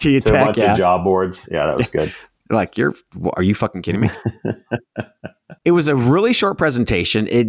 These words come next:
Speaker 1: wasn't really great. Um, I guess he had to go to Morocco or some shit like that. And then he was, like, trying to get off the stage, and I was like, "No, you have time for questions." So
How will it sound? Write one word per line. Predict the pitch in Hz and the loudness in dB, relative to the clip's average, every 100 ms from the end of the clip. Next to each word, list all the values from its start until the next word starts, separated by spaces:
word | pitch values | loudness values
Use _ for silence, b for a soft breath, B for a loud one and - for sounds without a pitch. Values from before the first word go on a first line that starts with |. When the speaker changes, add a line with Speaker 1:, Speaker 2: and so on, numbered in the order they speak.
| 120 | 0
Speaker 1:
wasn't | 131 156 190 233 226 196 - _ | 2 4 2 2 0 -2 -6 _
really | 123 147 143 135 | 0 2 4 2
great. | 107 117 117 113 117 - - b b b _ | 2 2 2 2 0 -4 -10 b b b _
Um, | 113 117 | -2 0
I | 123 | 0
guess | 139 | -2
he | 147 | 0
had | 131 | 0
to | 107 | 0
go | 113 | 0
to | 107 | 0
Morocco | 101 95 98 98 87 | 0 2 0 0 0
or | 85 | 0
some | - 85 | 0 -2
shit | - 80 | 0 0
like | 85 85 | -2 -2
that. | 92 87 - | -2 -2 -4
And | 135 143 | -4 0
then | 156 147 120 | 0 0 -4
he | - 185 | -2 2
was, | 233 143 | 2 2
like, | 123 - | -2 -2
trying | 143 151 | -2 0
to | 131 | 2
get | 135 | 2
off | 127 - | 2 0
the | 107 | -4
stage, | - 214 139 87 90 101 | -2 0 0 0 0 0
and | 120 | 0
I | |
was | 117 | 2
like, | 117 104 | 0 0
"No, | 120 | 0
you | 98 131 | 2 2
have | 131 113 | 0 0
time | 127 110 | -2 -2
for | 92 | -2
questions." | - 220 - 196 | -2 -2 -2 -2
So | - 143 | 0 0